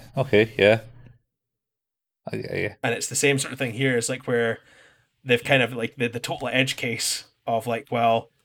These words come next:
Speaker 2: we're trying to fix a thing here to, like, smoothly transition out one and into the other, but what you've ended up with is one that's kind of working and one that's just broken.
Speaker 1: <laughs> Yeah,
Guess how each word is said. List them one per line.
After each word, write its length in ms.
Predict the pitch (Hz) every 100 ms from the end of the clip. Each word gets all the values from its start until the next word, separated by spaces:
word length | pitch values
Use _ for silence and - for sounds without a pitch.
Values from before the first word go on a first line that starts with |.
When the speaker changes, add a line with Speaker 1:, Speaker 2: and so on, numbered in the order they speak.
| _ _ _ _ _ _
Speaker 2:
we're 140 | - 120
trying 200 | - 139
to 60 | 139
fix 240 | 151 -
a 60 | 135
thing 220 | 131 120
here 420 | 113 117 113 110 _
to, 120 | -
like, 200 | 127 117
smoothly 500 | - - 139 135 127
transition 640 | 117 135 120 127 123 139
out 240 | 123 123 127
one 380 | 120 123 120 117 _ _ -
and 100 | 127
into 220 | 120 -
the 120 | 120
other, 280 | 127 117 113
but 340 | 107 120 113 _ _ _ _ _
what 140 | - 127
you've 100 | 127
ended 240 | 123 131
up 160 | 123 -
with 180 | 117 120
is 200 | 110 123
one 180 | 120
that's 180 | 117 -
kind 240 | - 127 131
of 100 | 131
working 460 | 135 139 139 131 -
and 320 | 113 110 107
one 220 | 117 107
that's 160 | 113 -
just 360 | 113 - _
broken. 380 | 113 110 110 104 _ _ _ _ _
Speaker 1:
<laughs> 680 | - - _ _ - 98 -
Yeah, 600 | 107 113 123 - 113